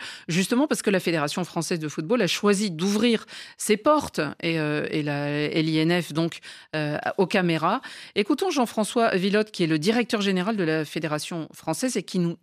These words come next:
explique pourquoi ils ont voulu aussi ouvrir les portes sur ce volet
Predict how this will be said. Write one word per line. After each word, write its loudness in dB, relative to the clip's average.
explique -4
pourquoi -2
ils -2
ont 0
voulu -4
aussi -4
ouvrir -4
les -2
portes -4
sur -8
ce -4
volet 2